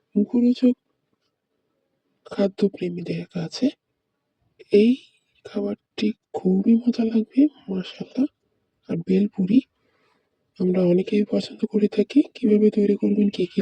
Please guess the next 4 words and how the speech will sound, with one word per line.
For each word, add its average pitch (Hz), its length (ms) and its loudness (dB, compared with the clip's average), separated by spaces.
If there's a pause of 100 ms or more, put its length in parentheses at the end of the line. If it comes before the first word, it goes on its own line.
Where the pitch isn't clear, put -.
লাগবে 180 280 0 (480)
দেখতে 196 280 -4
পাচ্ছেন। 254 320 0 (1040)
ডাবলি 370 420 0